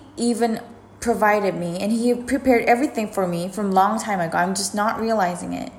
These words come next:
and I am just being worried. So this devotion taught me that I shouldn't be worried because, um, all the things I am worrying about,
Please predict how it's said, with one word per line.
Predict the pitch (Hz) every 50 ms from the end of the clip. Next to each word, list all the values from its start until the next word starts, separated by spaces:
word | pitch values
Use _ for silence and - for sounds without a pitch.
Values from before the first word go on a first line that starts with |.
| - -
and | - 226 226 -
I | - 208 202 208 220
am | 220 208 214 208 208
just | 202 202 196 -
being | 196 202 196 196 190
worried. | 180 180 175 - - - - - - - - - - - - - - - - - - - - - - - - - -
So | - - - - 240 233 226 220 220 214
this | 220 226 262 247 254 -
devotion | 277 254 247 269 262 247 247
taught | 233 240 233 226 220 214 220 -
me | 196 202 196 196 190 190 185 196 - - - -
that | 196 196 190 185 - -
I | 214 220
shouldn't | 214 - - 277 269 254 233
be | 226 208
worried | 202 - 220 226 220 196 175 170 -
because, | - 190 - 208 190 175 175 175 - - - - - - - - - - - - -
um, | - 220 220 208 196 -
all | 220 233 247 302 349
the | - 370 -
things | - 294 294 285 269 -
I | - 214
am | 208 214 214 214 208 202
worrying | 196 202 208 226 226 220 196 185
about, | 180 170 175 170 165 170 180 -